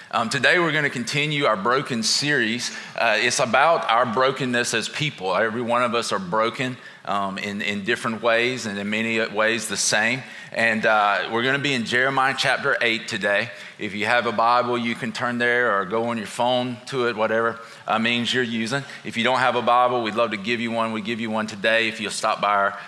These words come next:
guest services table, we'd love to get you a Bible. Um, it will be on the screen as well if you don't have one. So Jeremiah chapter eight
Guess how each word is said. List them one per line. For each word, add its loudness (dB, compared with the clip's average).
guest -2
services -2
table, -2
we'd -4
love 0
to -4
get -2
you -2
a -2
Bible. 0
Um, 0
it -4
will -8
be 0
on 0
the -6
screen -2
as -4
well -4
if -8
you -12
don't -6
have -4
one. -10
So 2
Jeremiah 4
chapter 2
eight 4